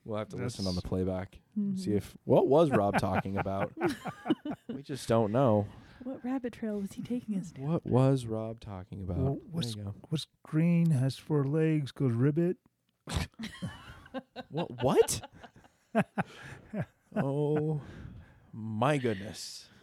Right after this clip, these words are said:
Speaker 1: That has been another episode of Footnotes.
Speaker 3: On that note.
Speaker 1: So glad that you managed to survive till the end of that one.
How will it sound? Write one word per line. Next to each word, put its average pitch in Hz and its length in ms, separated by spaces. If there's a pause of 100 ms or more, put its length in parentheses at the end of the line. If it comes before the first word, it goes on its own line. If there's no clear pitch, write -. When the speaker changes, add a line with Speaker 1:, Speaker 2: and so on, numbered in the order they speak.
(720)
Speaker 1:
That 143 360
has 147 160
been 160 240
another 143 340
episode 131 540
of 127 480
Footnotes. - 800
Speaker 3:
On - 100
that 254 180
note. 160 300
Speaker 1:
So 180 300
glad 156 300
that 147 100
you 131 120
managed 147 360
to 131 80
survive 139 360
till 139 120
the 127 100
end 147 140
of 120 80
that 151 240
one. 117 400